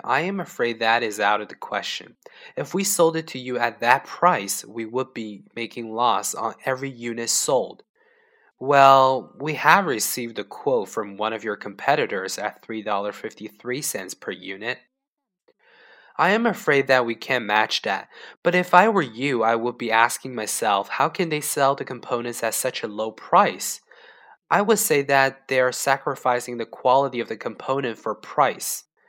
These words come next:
But there may be some room for maneuver. If you were to increase your order to fifty thousand components per month, then we could lower the pr-, unit pro-, cost to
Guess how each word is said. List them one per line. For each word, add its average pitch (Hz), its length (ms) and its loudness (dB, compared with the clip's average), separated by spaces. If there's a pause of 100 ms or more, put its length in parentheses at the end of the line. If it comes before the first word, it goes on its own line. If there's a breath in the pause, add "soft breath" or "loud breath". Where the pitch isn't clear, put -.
(500 soft breath)
But 147 200 -6
there 160 180 6
may 160 380 0
be 160 160 -4
some 117 340 -2
room 110 160 -6
for 110 240 -10
maneuver. 107 720 -4 (340 loud breath)
If 147 200 -8
you 170 120 -4
were 196 200 0
to 190 160 -4
increase 143 520 -6
your 120 140 0
order 123 380 0
to 120 240 -10
fifty 147 380 -4
thousand 127 440 2
components 120 560 -6
per - 240 -4
month, 117 460 -2 (320 loud breath)
then 135 240 -4
we 139 140 -8
could 127 280 -4
lower 117 420 -2
the 113 120 -10
pr-, - 240 -20 (100)
unit 135 300 -6
pro-, - 220 -8
cost - 520 -2 (380 loud breath)
to 107 360 -6